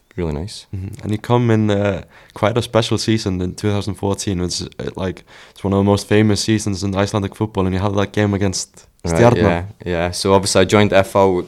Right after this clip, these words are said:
Speaker 1: I think, the end of July, start of August.
Speaker 2: Mm-hmm.
Speaker 1: Um, we were in the European competition,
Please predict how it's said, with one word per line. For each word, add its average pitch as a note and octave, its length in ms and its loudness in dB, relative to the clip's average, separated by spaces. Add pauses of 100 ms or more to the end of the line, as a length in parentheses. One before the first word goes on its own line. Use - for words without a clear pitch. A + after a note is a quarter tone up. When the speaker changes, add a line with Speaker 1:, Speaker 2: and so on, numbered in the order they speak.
(220)
Speaker 1:
I - 40 -16
think, - 300 -10
the - 140 -10
end F#2+ 160 -2
of E2+ 100 -6
July, F2 320 4
start F2+ 280 0
of E2 100 -4
August. F#2 400 0
Speaker 2:
Mm-hmm. - 1000 -16
Speaker 1:
Um, D#2+ 680 -4 (400)
we F2+ 100 -6
were F2 120 0
in F2+ 140 2
the F2+ 60 0
European F2 400 0
competition, F2 840 -6